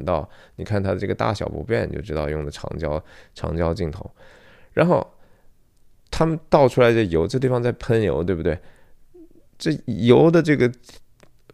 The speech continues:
反射着这个天，天空的就和镜面儿似的啊，还挺蓝，对不对？是，是有点太蓝了，是吧？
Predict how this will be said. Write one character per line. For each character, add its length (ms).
反 320
射 240
着 100
这 100
个 120
天， 420
天 380
空 280
的 140
就 160
和 80
镜 260
面 140
儿 160
似 220
的 100
啊， 100
还 160
挺 340
蓝， 300
对 100
不 60
对？ 220
是， 640
是 240
有 100
点 140
太 240
蓝 260
了， 160
是 60
吧？ 220